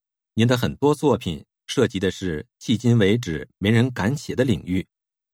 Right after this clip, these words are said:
提出的观点也很新颖，尤其受年轻人的欢迎。譬如，您发明的“读者信用”这个概念就非常独特，也是很多人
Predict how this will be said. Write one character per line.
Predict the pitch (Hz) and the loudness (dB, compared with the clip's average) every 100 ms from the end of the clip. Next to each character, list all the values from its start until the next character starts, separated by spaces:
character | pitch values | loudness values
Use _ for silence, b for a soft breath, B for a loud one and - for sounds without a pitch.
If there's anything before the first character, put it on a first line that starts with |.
| _ - | _ -2
提 | 127 | 0
出 | 139 | 2
的 | 131 | 0
观 | 123 151 160 | 2 0 0
点 | 90 76 - _ | -4 -6 -16 _
也 | 104 | -2
很 | 117 73 | -2 -4
新 | - 135 139 | -6 -2 0
颖， | 95 - _ _ _ _ _ _ | 0 -4 _ _ _ _ _ _
尤 | 104 143 | 0 0
其 | - 95 117 | 0 0 0
受 | 135 120 92 | 0 0 0
年 | 78 78 | 0 -6
轻 | 113 165 | -2 0
人 | 113 | 0
的 | 80 | -4
欢 | - 92 | -2 -2
迎。 | 78 - _ _ _ _ _ _ _ _ - | -2 -8 _ _ _ _ _ _ _ _ -4
譬 | 131 | 2
如， | 98 90 110 _ _ - | 2 2 -2 _ _ -2
您 | 101 | 0
发 | 120 131 | 2 2
明 | 117 107 | 2 0
的 | 104 95 | 0 -2
“读 | - 151 | -2 -4
者 | 85 | -4
信 | - - 160 | -8 -2 0
用” | 117 98 82 - | 2 2 0 -4
这 | 104 | -4
个 | 90 | -2
概 | 160 123 | 0 0
念 | 90 82 - _ _ | 0 -4 -6 _ _
就 | - 82 | -6 -6
非 | - 143 | 0 -2
常 | 147 85 85 | 0 -4 -8
独 | - 76 | -8 -12
特， | - 110 - _ _ _ _ _ _ | -6 -6 -6 _ _ _ _ _ _
也 | - | -2
是 | 101 160 | 0 0
很 | 95 - | -2 0
多 | 127 | 0
人 | 135 85 90 | 2 0 -2